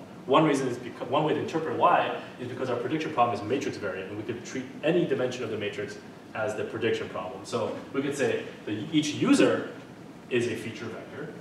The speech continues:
and each V is a model because we wanna learn, we wanna predict for any given user whether or not this, uh, this movie is good for them, right?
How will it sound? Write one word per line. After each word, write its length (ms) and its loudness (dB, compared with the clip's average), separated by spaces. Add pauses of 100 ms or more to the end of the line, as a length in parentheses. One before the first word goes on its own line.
(320)
and 280 0
each 180 0
V 500 0
is 100 2
a 80 0
model 480 0 (140)
because 240 -2
we 60 -2
wanna 260 0
learn, 460 0 (360)
we 60 2
wanna 160 4
predict 380 0
for 200 0
any 120 2
given 300 0
user 720 0
whether 240 -2
or 40 -4
not 340 -4
this, 280 -8
uh, 300 -4 (220)
this 180 -6
movie 340 0
is 100 -4
good 180 -2
for 100 -6
them, 140 -10 (320)
right? 180 -6